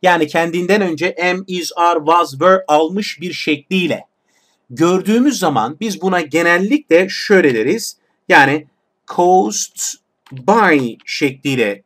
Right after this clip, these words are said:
gördüğümüz zaman bu ifadeyi bu tarzda çevirirken de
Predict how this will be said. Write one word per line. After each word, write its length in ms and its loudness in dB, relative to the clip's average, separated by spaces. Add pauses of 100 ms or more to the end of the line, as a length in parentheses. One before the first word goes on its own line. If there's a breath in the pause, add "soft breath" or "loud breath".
gördüğümüz 800 2
zaman 420 0 (360)
bu 100 0
ifadeyi 720 -4 (1080)
bu 300 -4
tarzda 480 0
çevirirken 880 -4
de 300 0